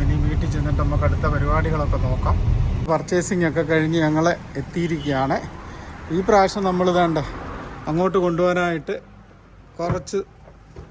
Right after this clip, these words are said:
സാധനങ്ങൾ ഇത് കണ്ടോ, നമ്മുടെ ഇഡലിപ്പാത്രം, അതുപോലെ തന്നെ ഇത് കണ്ടോ സുജാതയുടെ മിക്സി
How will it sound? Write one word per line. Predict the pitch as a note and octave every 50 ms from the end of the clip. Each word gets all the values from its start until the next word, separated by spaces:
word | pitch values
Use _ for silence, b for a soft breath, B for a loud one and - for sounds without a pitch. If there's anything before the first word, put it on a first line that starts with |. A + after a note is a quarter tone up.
| - - B B B B B B B B - - - - - - - - - - - -
സാധനങ്ങൾ | - E3 E3 E3 F3 F3+ F3+ F#3 F3 E3+ E3
ഇത് | D#3+ E3+ E3+
കണ്ടോ, | D#3+ C#3+ C#3 C#3 C3 C3+
നമ്മുടെ | C#3 D3 D#3 D3 D#3 D3+ - - - - D3+
ഇഡലിപ്പാത്രം, | D3 D3 F3 F3+ F#3+ F#3 - F#3+ F3+ E3+ D#3+ - D#3 D3+ D#3 D#3+ - - - - - - - - - - - -
അതുപോലെ | D3 D3+ D#3+ E3+ E3 E3
തന്നെ | D#3+ D#3+ D#3 D3
ഇത് | D#3+ D#3+
കണ്ടോ | D3+ C#3 C3+ B2 -
സുജാതയുടെ | - D3 C3+ D#3+ D#3 D#3+ D#3 E3 D#3+ D3 D3+ C#3+ C3+ C3
മിക്സി | C#3+ C3+ - - - - F3 D#3+